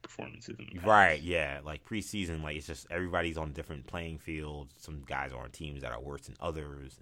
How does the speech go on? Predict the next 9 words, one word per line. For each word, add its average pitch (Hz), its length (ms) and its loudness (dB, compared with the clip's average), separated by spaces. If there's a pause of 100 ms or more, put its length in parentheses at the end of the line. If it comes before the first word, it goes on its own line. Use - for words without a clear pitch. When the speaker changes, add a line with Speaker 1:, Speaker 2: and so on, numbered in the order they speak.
Speaker 2:
and, - 160 -18 (760)
and 69 180 -6
the 62 60 -8
basketball 71 480 -2
is - 80 -12
just - 160 -14
awful. 65 540 -6
<laughs> - 400 -20
So, - 440 0